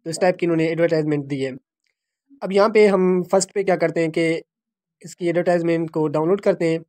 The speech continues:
एप्लीकेशन को, कि हम देखें क्या-क्या इसमें है। तो ये डाउनलोड यहाँ से हो गई, ये एप्लीकेशन फॉर्म यहाँ में, ये फॉर्म ही हमें क्या करना है कि इसको फिल करके इनकी वेबसाइट, वे-, वेबसाइट पे, इनकी एड्रेस पे क्या करना है कि पोस्ट करना है। देखें इसमें फर्स्ट में क्या करना है, नाम लिखना है,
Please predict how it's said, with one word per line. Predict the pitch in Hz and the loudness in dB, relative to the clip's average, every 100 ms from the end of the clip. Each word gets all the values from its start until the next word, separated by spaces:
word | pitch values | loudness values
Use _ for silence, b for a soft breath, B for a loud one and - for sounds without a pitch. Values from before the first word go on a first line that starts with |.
| - | -14
एप्लीकेशन | 160 165 180 170 | -6 -4 -4 -4
को, | 160 | -4
कि | 151 156 | -4 -4
हम | 160 | -4
देखें | 160 170 156 | -4 -4 -4
क्या-क्या | 165 160 156 | -4 -2 -4
इसमें | 151 147 | -4 -6
है। | 165 185 _ _ _ _ _ - | -6 -8 _ _ _ _ _ -12
तो | |
ये | 165 175 | -2 0
डाउनलोड | 170 175 170 | 2 2 2
यहाँ | 160 151 | 0 0
से | 151 | -2
हो | 143 | -4
गई, | 135 143 - _ _ _ _ _ _ _ 415 415 _ _ _ _ _ _ _ _ 170 | -4 -8 -12 _ _ _ _ _ _ _ _ _ _ _ _ _ _ _ _ _ -6
ये | 180 | -4
एप्लीकेशन | 180 202 202 196 | -2 0 0 2
फॉर्म | 190 180 | 2 2
यहाँ | 185 160 | 4 2
में, | 151 | 0
ये | 147 180 196 196 _ | 0 4 2 0 _
फॉर्म | 185 190 | -4 0
ही | 208 | 0
हमें | 190 | 2
क्या | 175 180 | 0 0
करना | 175 170 | 0 0
है | 165 | 0
कि | 180 | -2
इसको | - 170 | 0 0
फिल | 160 190 | 0 0
करके | 185 180 160 175 214 b b b | 0 0 0 0 -2 b b b
इनकी | 180 165 180 170 | -6 -2 2 2
वेबसाइट, | 190 190 165 196 180 | 0 -4 -2 2 2
वे-, | 170 175 | 4 2
वेबसाइट | 156 175 196 185 | 2 0 0 0
पे, | 185 | 0
इनकी | 175 165 | -4 -2
एड्रेस | 165 190 190 | 0 0 0
पे | 170 | -4
क्या | 165 | -2
करना | 165 165 | -2 -2
है | 160 | -2
कि | 185 | -4
पोस्ट | 185 170 165 | -2 -2 -2
करना | 165 147 | -4 -4
है। | 147 | -4
देखें | 147 170 208 | -4 -2 -2
इसमें | 156 156 196 | -2 0 0
फर्स्ट | 190 190 220 | 2 0 2
में | 208 | 0
क्या | 190 185 | 2 0
करना | 185 | 2
है, | 185 | 2
नाम | 170 175 | 2 0
लिखना | 180 185 175 | 0 0 0
है, | 165 | 0